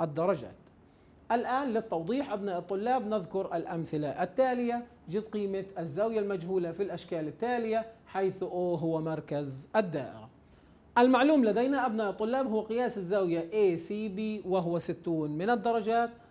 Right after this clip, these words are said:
المطلوب الأول هو إيجاد قياس الزاوية A،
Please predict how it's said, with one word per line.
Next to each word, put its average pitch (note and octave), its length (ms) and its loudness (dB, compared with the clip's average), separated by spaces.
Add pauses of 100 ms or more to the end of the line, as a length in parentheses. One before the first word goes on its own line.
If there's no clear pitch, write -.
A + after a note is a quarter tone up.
(140)
المطلوب G#3 480 2
الأول G3 400 0
هو F3 200 -2
إيجاد E3+ 420 -2
قياس D#3 360 -6
الزاوية A3 760 4
A، A3 40 -10